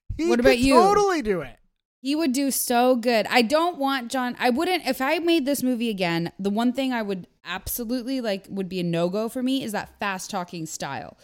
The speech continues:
Speaker 2: I'd wanna completely update it. Like, completely, b-,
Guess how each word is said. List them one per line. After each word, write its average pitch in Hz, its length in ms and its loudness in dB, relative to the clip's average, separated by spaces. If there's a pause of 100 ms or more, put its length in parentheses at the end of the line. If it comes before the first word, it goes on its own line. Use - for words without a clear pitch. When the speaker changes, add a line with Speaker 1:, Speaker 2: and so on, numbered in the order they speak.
(280)
Speaker 2:
I'd 214 140 -2
wanna 233 200 -4
completely 262 840 -4
update 196 440 -4
it. 160 400 -6 (800)
Like, 214 240 -6 (120)
completely, 220 840 -2 (220)
b-, 180 120 -16